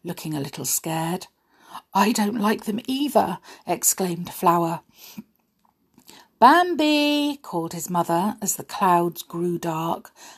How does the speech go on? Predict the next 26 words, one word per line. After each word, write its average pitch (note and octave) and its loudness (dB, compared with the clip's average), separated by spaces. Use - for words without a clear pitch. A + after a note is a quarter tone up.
and D#3+ -6
the E3 -4
rain F3 2
began E3+ -2
to - -8
fall. E3 -2
Bambi D#3+ 0
followed E3+ 2
his F#3+ -4
mother F3+ -2
out E3+ -4
of - -18
the F#3+ -2
open F#3+ -4
meadow D#3+ -2
and - -2
into F3 -2
the F3 -4
woods. D#3 -4
From F3 -2
their A3 6
warm, F#3+ 4
dry E3+ 2
thicket, - -12
Bambi D#3+ -2
watched - -4